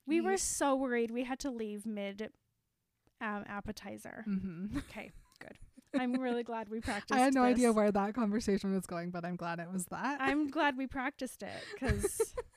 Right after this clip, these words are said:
Speaker 1: we go in with the cute boy and our friend who we lost. We have to see what happens.
Speaker 2: Mm-hmm. Or if Bella's like, "No, no, no, they don't need blah, blah, blah, da, da, da, da, da," and they go in,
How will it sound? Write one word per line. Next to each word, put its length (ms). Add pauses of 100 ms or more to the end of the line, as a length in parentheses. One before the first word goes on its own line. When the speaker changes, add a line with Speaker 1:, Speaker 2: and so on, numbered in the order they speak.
(420)
Speaker 1:
we 180
go 380
in 500
with 180 (100)
the 380
cute 260
boy 520 (120)
and 160
our 120
friend 280
who 80
we 160
lost. 520 (280)
We 120
have 120
to 80
see 280
what 140
happens. 640
Speaker 2:
Mm-hmm. 220 (500)
Or 100
if 80
Bella's 280
like, 160
"No, 160
no, 160
no, 280
they 160
don't 180
need 260
blah, 160
blah, 160
blah, 420 (140)
da, 120
da, 140
da, 140
da, 140
da," 100 (200)
and 140
they 100
go 220
in, 100